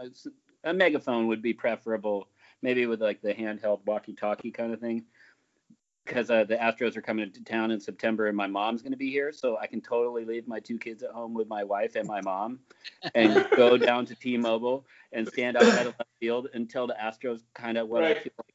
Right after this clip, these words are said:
Speaker 1: they're really. I, I want them to understand what they're mi-, you know, like, what they're avoiding, you know, what they,
Speaker 2: Right.
Speaker 1: what this whole covid, like, I've,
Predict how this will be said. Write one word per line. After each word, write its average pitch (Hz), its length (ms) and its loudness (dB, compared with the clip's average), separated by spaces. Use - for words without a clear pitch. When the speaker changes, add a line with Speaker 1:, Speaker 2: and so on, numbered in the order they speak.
Speaker 1:
they're 113 120 0
really. 127 360 -2
I, - 180 -6
I 165 120 -2
want 226 180 -4
them 190 120 -4
to 160 140 -8
understand 156 400 -6
what 135 80 -6
they're 123 100 -6
mi-, 131 220 -2
you 127 120 -6
know, 120 80 -2
like, 110 120 -4
what 117 120 -4
they're 117 160 0
avoiding, 101 540 -4
you 101 100 -10
know, 101 80 -6
what 127 140 0
they, 185 60 -4
Speaker 2:
Right. 151 140 0
Speaker 1:
what 151 240 2
this 165 180 -4
whole 180 300 4
covid, 170 280 2
like, 147 240 -2
I've, 175 180 0